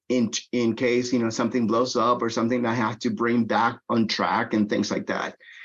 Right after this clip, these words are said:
And depending on, uh, also what we agree to do, right? Uh, you might be closing a deal, and the deal is something where another party, where business development doesn't have to be there,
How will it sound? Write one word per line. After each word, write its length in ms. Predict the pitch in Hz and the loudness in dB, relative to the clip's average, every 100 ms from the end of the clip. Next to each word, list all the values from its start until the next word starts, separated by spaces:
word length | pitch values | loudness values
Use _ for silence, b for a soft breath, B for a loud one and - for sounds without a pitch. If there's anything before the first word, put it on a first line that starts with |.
| B _ | B _
And 120 | 151 | 4
depending 520 | 151 151 156 170 185 | 4 4 4 6 6
on, 180 | 175 151 | 6 6
uh, 360 | 135 131 120 107 - | 4 2 2 0 -2
also 280 | 131 131 | 0 2
what 220 | 139 131 151 | 2 4 4
we 160 | 156 | 4
agree 320 | 120 110 147 | 4 4 2
to 120 | 160 104 | 2 -2
do, 280 | - 101 104 | -4 -6 -4
right? 340 | 107 113 - - | -2 -2 -4 -4
Uh, 280 | 113 107 98 | -2 0 0
you 140 | 117 127 | 2 4
might 160 | 135 | 4
be 80 | 143 | 4
closing 480 | - 147 139 156 135 | 2 2 2 4 4
a 80 | 117 | 4
deal, 380 | 107 123 165 180 | 2 2 4 4
and 120 | 127 | 4
the 100 | 113 | 2
deal 300 | 107 123 127 | 2 4 4
is 300 | 127 123 - b b b | 4 0 -8 b b b
something 460 | - 135 127 131 123 | -6 -2 2 2 4
where 160 | 117 | 4
another 420 | 110 117 117 120 131 | 2 2 4 4 2
party, 560 | 131 131 135 135 131 127 | 4 4 4 4 2 0
where 320 | 123 113 107 | 0 2 2
business 320 | 107 131 139 | 2 2 2
development 360 | 131 127 123 117 | 2 4 2 0
doesn't 240 | 120 131 | -2 -4
have 300 | 120 113 113 | -2 -4 0
to 100 | 147 | 0
be 160 | 143 151 | 4 4
there, 380 | 160 175 214 | 4 2 0